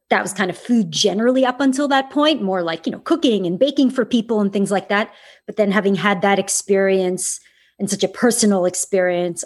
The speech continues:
I was like, "No, this is it. This is the area where I want to do it in," because not enough people know about these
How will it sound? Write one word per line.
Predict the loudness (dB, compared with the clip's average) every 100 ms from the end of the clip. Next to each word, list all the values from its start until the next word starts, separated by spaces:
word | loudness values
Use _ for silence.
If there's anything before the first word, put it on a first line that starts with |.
| -10
I |
was | -6
like, | -6 -4
"No, | -4 -2 -2 0
this | 0 0 -2
is | -4
it. | -6 -4 0
This | 0 0
is | 0
the | -2 -2
area | -2 0 0 -2 -2
where | -2 -2 -4 -6 -8
I | -2 0
want | 2 0
to | 0
do | 0 0
it | 0
in," | -2 -8
because | -6 -4 0
not | 4 4
enough | 4 2 0
people | -2 0
know | 0 2 2 2
about | 0 -4 -4
these | -6 -6 -8